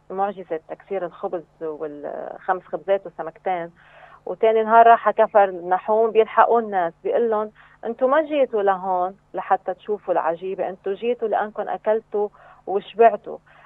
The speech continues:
آه، فبيطلبوا منه إنه نحن كيف لازم نعمل وشو يلي بدنا نعمله لنعمل أعمال، آه، آه،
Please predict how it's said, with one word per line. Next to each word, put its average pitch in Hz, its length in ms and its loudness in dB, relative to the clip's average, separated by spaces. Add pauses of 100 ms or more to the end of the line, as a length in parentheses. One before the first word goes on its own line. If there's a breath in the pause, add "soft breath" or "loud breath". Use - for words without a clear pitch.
(160 soft breath)
آه، 175 300 0
فبيطلبوا 247 720 4
منه 247 340 0
إنه 226 160 -2
نحن 240 320 -2
كيف 254 320 -8
لازم 220 380 0
نعمل 214 360 -4
وشو 214 200 -8
يلي 208 300 -2
بدنا 185 280 -6
نعمله 208 560 -4
لنعمل 208 520 -2
أعمال، 185 640 -4
آه، 156 280 -2 (380 soft breath)
آه، 175 260 -2